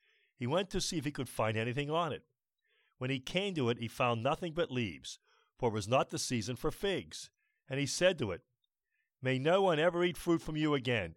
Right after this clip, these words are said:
And his disciples heard it. And they came to Jerusalem, and he entered the temple and began to drive out those who sold and those who bought in the temple,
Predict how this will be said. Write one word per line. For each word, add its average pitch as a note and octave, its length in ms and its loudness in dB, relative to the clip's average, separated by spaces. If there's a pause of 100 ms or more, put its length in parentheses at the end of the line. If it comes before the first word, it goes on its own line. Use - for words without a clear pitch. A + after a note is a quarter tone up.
And G#2 120 -2
his G#2+ 140 -2
disciples C3+ 600 0
heard A2+ 280 -2
it. - 220 -16 (960)
And B2 100 -8
they D3+ 120 2
came F3 260 0
to F3+ 80 2
Jerusalem, F3+ 640 0 (400)
and A2+ 100 -2
he B2 80 -2
entered C#3+ 220 0
the F3+ 80 -2
temple E3 560 -4
and G2 140 -6
began A2 300 0
to G#2+ 100 -2
drive A2+ 400 2
out B2 240 2
those A2 240 0
who A2 100 -4
sold D3+ 500 2 (320)
and G2+ 120 -8
those A2 220 0
who A2+ 100 -2
bought A#2+ 400 2
in C3+ 80 -8
the C#3+ 80 -6
temple, F#2+ 500 -6